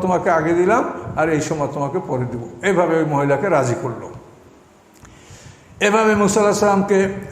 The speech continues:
<clears throat> ওরা, এভাবে ওদের জাতিকে ওরা রেডি করে কোনো একদিন মুসা আলাইহিস সালামের কাছে ওরা গেল, যায় বললে, যে আপনার জাতি আপনার কথাবার্তা শোনার জন্য একত্রিত হয়েছে,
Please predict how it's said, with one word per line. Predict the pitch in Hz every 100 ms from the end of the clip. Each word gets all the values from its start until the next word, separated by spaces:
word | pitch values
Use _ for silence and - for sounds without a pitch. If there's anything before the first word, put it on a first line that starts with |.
| 190
<clears throat> | 214 220 196 180
ওরা, | 175 175 160 - - - - - - - -
এভাবে | 160 180
ওদের | 190 185 180
জাতিকে | 147 156 165 170 180
ওরা | 170
রেডি | 160 151 165
করে | 170 175 160 143 - - - - - -
কোনো | 165 165
একদিন | 160 165
মুসা | 151 -
আলাইহিস | 170 156
সালামের | 165 151 147
কাছে | 151 143 151 135 - -
ওরা | - 147
গেল, | 143 147 180
যায় | 165 156
বললে, | 147 151 151 135 - - -
যে | 147
আপনার | 156 139 156 151
জাতি | 151 143 151
আপনার | 151 151 147 143
কথাবার্তা | 147 156 143 143 147
শোনার | 147 143 143
জন্য | 139 139
একত্রিত | 139 139 156 156
হয়েছে, | 160 165 247